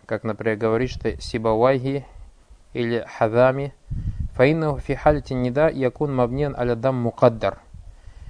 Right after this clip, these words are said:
А, тогда он, э, то есть вот Сибавайги, это же как мабни же он сам по себе же слово является,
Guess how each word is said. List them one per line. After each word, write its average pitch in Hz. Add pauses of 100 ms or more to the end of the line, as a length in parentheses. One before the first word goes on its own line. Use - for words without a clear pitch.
(240)
А, 104 (640)
тогда 131 (120)
он, 127 (420)
э, 113
то 117
есть 110
вот 113
Сибавайги, 117
это 104
же 107
как 104 (140)
мабни 143
же 117
он 107
сам 107
по 113
себе 107
же 104
слово 104
является, 104